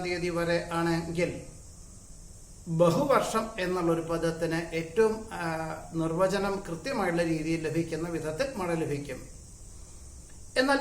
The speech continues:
ഇങ്ങനെയൊക്കെ ആണെങ്കിൽ പോലും ജൂൺ ആറാം തീയതി മുതൽ ജൂ-, ജൂൺ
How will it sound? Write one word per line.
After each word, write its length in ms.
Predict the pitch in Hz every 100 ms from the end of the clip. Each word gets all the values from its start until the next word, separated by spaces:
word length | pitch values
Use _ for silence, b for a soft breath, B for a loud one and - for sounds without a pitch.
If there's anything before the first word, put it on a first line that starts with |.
| 247
ഇങ്ങനെയൊക്കെ 420 | 269 285 285 285 247
ആണെങ്കിൽ 280 | 233 233 233 220
പോലും 280 | 208 208 165 - - - - - - - - - 143
ജൂൺ 200 | 233 294 294 - 214
ആറാം 320 | 247 262 262 262
തീയതി 240 | 254 254 233
മുതൽ 200 | 226 254 - - 175
ജൂ-, 280 | 233 233 233 - 202
ജൂൺ 160 | 247